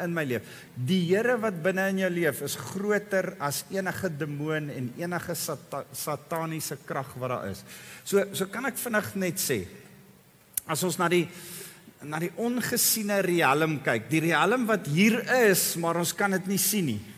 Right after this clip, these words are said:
Wat 'n werklikheid is, al sê ons wetenskaplike koppe, ons het, ons het in 'n westerse manier van, van denkwyse gekondisioneer geraak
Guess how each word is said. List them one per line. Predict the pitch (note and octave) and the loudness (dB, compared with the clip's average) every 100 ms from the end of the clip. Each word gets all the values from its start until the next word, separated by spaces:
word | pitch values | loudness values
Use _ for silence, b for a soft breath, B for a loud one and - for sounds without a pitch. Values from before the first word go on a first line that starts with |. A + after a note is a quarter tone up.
| - - - - B B B - | -20 -20 -20 -20 B B B -4
Wat | F#3+ | 0
'n | A3+ | 2
werklikheid | F#3+ A#3 A#3 B3 A3 A3+ G#3 | 4 2 0 -2 0 -2 0
is, | G#3+ F#3 | 0 0
al | - F#3 | 0 -2
sê | F3 - B3+ | -2 -2 -2
ons | B3 F#3+ | -2 -2
wetenskaplike | F3+ F#3+ F#3+ F#3+ - F#3 F#3 F#3 F3+ - | -2 -2 -2 -4 -2 -4 -2 -4 -4 -2
koppe, | D#3+ - D#3 | -4 -2 -2
ons | D#3+ | -2
het, | D#3 D#3+ - B B | -4 -6 -12 B B
ons | - | -14
het | D#3+ D#3+ | -8 -6
in | |
'n | E3 C#3+ | -6 -2
westerse | F3+ - - G3 G#3+ | -2 -2 -4 -4 -4
manier | F3+ F3 D3 F3 F#3 E3+ | -2 -2 -2 -2 0 -2
van, | - E3+ D#3 C#3 B B | -2 -4 -4 -6 B B
van | - D#3+ D3 G#2+ | -10 -6 -4 -2
denkwyse | E3+ G3 F#3+ E3+ E3 D#3+ E3+ | -2 -2 -2 -2 0 0 -4
gekondisioneer | - E3 - G3 F3+ D3+ D#3 F#3 D#3 E3+ F#3 | -4 -4 -2 0 0 0 -2 -2 0 2 0
geraak | - E3+ D#3 | 0 0 0